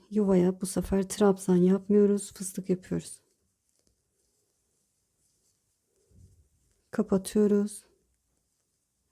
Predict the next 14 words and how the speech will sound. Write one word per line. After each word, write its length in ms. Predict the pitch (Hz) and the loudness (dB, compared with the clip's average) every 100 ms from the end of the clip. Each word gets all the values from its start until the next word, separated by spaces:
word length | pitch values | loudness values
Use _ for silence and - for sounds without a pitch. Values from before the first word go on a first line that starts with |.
| _ | _
Bir 140 | 240 220 | 0 2
zincir, 540 | 190 185 175 175 180 | 4 4 4 2 0
sıradaki 580 | 185 - 208 180 - 190 | -4 -4 -2 -2 -4 -4
yuvaya 460 | 196 185 175 180 190 _ _ _ _ _ _ _ _ _ _ _ | 0 2 2 -2 -6 _ _ _ _ _ _ _ _ _ _ _
yine 260 | 214 190 180 | 2 4 2
fıstık 440 | - 185 - 185 | -2 -8 -8 -6
yapıyorum. 380 | 180 - 170 160 _ _ _ _ _ _ _ _ _ _ _ _ _ _ _ _ _ _ _ _ _ _ _ _ _ _ _ _ _ _ _ _ _ _ _ _ _ _ _ _ _ _ | -6 -4 -6 -8 _ _ _ _ _ _ _ _ _ _ _ _ _ _ _ _ _ _ _ _ _ _ _ _ _ _ _ _ _ _ _ _ _ _ _ _ _ _ _ _ _ _
Kapattım, 640 | - 214 208 190 185 202 208 | -4 -4 0 0 0 -2 2
bir 140 | 202 | 2
zincir. 420 | 185 175 165 - - _ _ _ _ _ - | 2 0 -2 -10 -20 _ _ _ _ _ -8
Bu 80 | |
şekilde 400 | 214 196 190 165 | -4 -6 -6 -6
her 300 | 180 - 240 | -8 -4 0
yuvaya 400 | 208 190 185 196 | 2 4 4 2